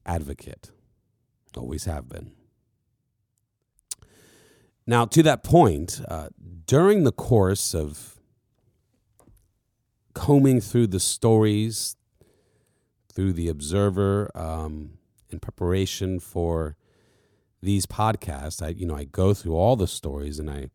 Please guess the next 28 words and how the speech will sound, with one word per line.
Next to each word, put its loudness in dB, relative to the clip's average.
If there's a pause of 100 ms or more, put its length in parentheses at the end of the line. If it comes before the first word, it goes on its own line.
(760)
I -10
dive 0
into -2
them. -10 (1300)
I -2
started 2
to 4 (240)
notice 0 (880)
particular -2
things -2
with, -2 (800)
with -2
our 2
leadership 0
here -4
in -2
West -8
Orange -4
County. -2 (1900)
Some 2
things 6
that 4
made 6
me 4
very 4
proud 4
and -4
happy, -4